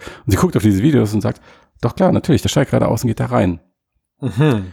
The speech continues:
Speaker 2: Interessant.
Speaker 1: Und sie muss sich dann in ihr Auto setzen, dahin fahren und es selbst angucken, um die Überzeugung zu haben, „Nein, das passiert gerade wirklich nicht.“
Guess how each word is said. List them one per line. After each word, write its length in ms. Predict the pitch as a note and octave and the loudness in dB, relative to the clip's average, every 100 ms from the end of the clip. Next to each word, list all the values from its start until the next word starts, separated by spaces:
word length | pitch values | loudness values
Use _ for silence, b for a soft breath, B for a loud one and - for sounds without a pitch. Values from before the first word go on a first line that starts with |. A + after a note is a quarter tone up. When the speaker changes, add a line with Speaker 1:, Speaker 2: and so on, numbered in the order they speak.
| B B B B _ | B B B B _
Speaker 2:
Interessant. 520 | A#2 - A2 A#2+ G2+ | -16 -8 -2 -2 2
Speaker 1:
Und 120 | A2 | 2
sie 80 | G2+ | 4
muss 160 | C3 C3+ | 2 2
sich 120 | C3 | 0
dann 140 | A#2+ A#2 | 0 2
in 100 | A#2+ | 2
ihr 140 | A#2 | 4
Auto 240 | A#2 E3+ B2+ | 4 2 2
setzen, 260 | A2+ - A2+ | -2 0 0
dahin 320 | F2 C3+ F3+ | 2 2 2
fahren 220 | B2 A#2 | 0 2
und 80 | G#2+ | 0
es 80 | F#2+ | 2
selbst 220 | C3 A2 | 0 0
angucken, 580 | A#2+ E3+ - - B2 C#3 | 0 0 -2 -4 -4 -2
um 260 | A#2 A#2 | -4 -4
die 80 | A#2 | -2
Überzeugung 420 | A#2 G#2+ - C3+ A2+ | -4 -4 -2 -4 -2
zu 100 | G#2 | -2
haben, 100 | G#2 | 0
„Nein, 140 | G#2+ | 0
das 100 | A2+ | -2
passiert 320 | - G#2+ - | -6 -6 -8
gerade 220 | - A#2 G#2+ | -4 -2 -2
wirklich 320 | G2+ - - | -4 -6 -12
nicht.“ 240 | F#2 - | -16 -18